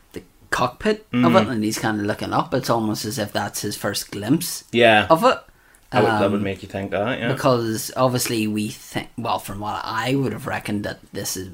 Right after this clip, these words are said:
Speaker 1: would have been Lando's ship because he
Speaker 2: Mm-hmm.
Speaker 1: got it from him. But in the cockpit we see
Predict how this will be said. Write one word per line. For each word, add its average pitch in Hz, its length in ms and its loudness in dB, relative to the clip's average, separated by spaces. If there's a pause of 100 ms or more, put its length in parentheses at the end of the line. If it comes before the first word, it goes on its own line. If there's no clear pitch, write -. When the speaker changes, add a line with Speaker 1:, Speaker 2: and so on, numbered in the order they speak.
Speaker 1:
would 104 180 -10
have 117 140 -12
been 104 260 -8
Lando's 123 640 0
ship - 320 -6
because - 360 -6
he 104 100 -2
Speaker 2:
Mm-hmm. 113 240 2
Speaker 1:
got 175 100 -8
it - 40 -20
from 113 220 -8
him. 170 220 -2 (320)
But 104 220 -2
in 107 180 -4
the 107 80 -8
cockpit 117 420 0
we 107 140 -4
see 107 420 -4